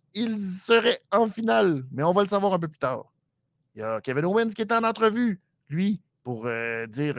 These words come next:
Hey, pourquoi qu'il veut affronter Solo ? » Bien, euh, c'est parce que, euh, tu sais, il y a deux ans, il était supposé remporter la ceinture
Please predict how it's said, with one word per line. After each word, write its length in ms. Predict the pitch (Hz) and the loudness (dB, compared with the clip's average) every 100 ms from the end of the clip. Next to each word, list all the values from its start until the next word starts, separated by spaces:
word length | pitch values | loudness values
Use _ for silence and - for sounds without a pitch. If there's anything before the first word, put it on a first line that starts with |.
| 120 | -2
Hey, 140 | 170 | -2
pourquoi 260 | 143 - 185 | -4 -6 -8
qu'il 140 | - | -4
veut 60 | 131 | -6
affronter 360 | 123 117 117 | -6 -8 -10
Solo ? » 400 | 139 117 131 160 - _ _ _ | -8 -4 -2 -4 -8 _ _ _
Bien, 360 | _ 120 131 120 | _ -8 -6 -8
euh, 80 | 110 | -10
c'est 100 | 104 | -12
parce 140 | 123 | -12
que, 100 | - | -6
euh, 480 | 165 165 117 110 107 107 | -2 -2 -2 -6 -10 -8
tu 120 | 151 | -6
sais, 60 | |
il 80 | 165 | -4
y 80 | 127 | 0
a 60 | 165 | 2
deux 320 | 202 180 175 | 2 2 2
ans, 140 | 196 180 _ _ _ _ _ _ _ _ _ _ _ | 0 -4 _ _ _ _ _ _ _ _ _ _ _
il 60 | 110 | -14
était 120 | 107 | -12
supposé 320 | 131 131 131 | -10 -6 -4
remporter 380 | 139 107 - - | -4 -6 -12 -14
la 100 | 104 | -14
ceinture 520 | - 104 - 104 104 | -14 -20 -16 -14 -16